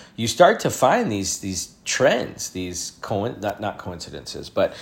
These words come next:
the similarities. Um, so, uh, these people generally know that they have these strengths. Like, uh, a Leo tends to be the life of the party, wants to be in front of a stage and a microphone and talking to people,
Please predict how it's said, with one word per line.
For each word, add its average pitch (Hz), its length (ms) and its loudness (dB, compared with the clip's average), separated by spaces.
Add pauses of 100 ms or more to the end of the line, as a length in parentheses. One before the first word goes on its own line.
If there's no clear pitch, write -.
(140)
the - 80 -2
similarities. 131 1000 6
Um, 78 360 -2 (480)
so, 127 580 8 (300)
uh, 113 160 6
these 127 240 -2
people 123 680 0 (440)
generally 160 500 6
know 107 560 6 (240)
that 95 540 4 (160)
they 101 180 4
have 95 600 2
these 90 200 -2
strengths. - 520 -2
Like, 87 220 -4
uh, 90 180 0
a 90 140 0
Leo 101 340 0
tends 98 240 -6
to 92 100 -12
be 92 80 -4
the 90 100 -2
life 87 220 -2
of 87 60 -6
the 85 80 -6
party, 151 400 4
wants 101 240 -4
to 98 80 -10
be 98 100 -6
in 92 100 -6
front 87 220 -6
of 82 80 -6
a 85 60 -6
stage 147 500 4
and 101 100 -4
a 87 40 -6
microphone 117 560 0
and 85 100 -10
talking 135 320 2
to 101 60 -6
people, 98 400 -6